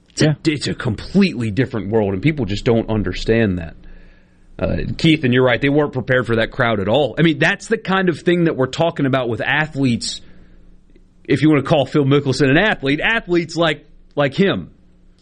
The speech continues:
Speaker 1: Only so certain people generate that kind of whatever you want to call it. And there's only a handful of guys like that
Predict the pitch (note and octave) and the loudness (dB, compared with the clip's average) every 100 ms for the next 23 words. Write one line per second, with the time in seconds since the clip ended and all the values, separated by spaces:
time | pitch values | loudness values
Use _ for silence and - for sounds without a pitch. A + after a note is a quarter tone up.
0 | _ _ _ G3 C#4+ D4 G#3 - - - | _ _ _ 2 4 4 2 -2 -4 0
1 | A3 A3+ - - A#3 F3+ D#3 F#3+ F#3 C#3+ | 0 -2 -6 -2 -2 -2 -4 -2 0 0
2 | C3 G#2 E3+ E3+ E3 D3 C3+ A#2 D#3+ - | -2 0 2 4 4 2 0 -2 -2 -4
3 | - D3+ C#3+ B2+ A#2 G2 - - - _ | -4 0 0 0 0 -4 -10 -20 -20 _
4 | _ _ _ _ _ _ _ _ - _ | _ _ _ _ _ _ _ _ -20 _
5 | _ _ - _ - - - B2+ D#3+ F#3 | _ _ -20 _ -20 -20 -4 0 2 4
6 | F#3+ D3+ - C3 C#3+ A2 D#2+ - - - | 4 2 0 -2 -2 -2 -8 -16 -20 -20
7 | - - F3 F3+ D#3 A#3 B3 E3+ D3 D#3 | -20 0 2 2 2 0 2 2 2 0
8 | C#3 F#3+ A3+ E3 C#3+ D3 D#3+ D#3+ C3 B2 | 0 2 2 2 2 2 0 0 -2 -2
9 | - C3 A#2 - | 0 0 0 -6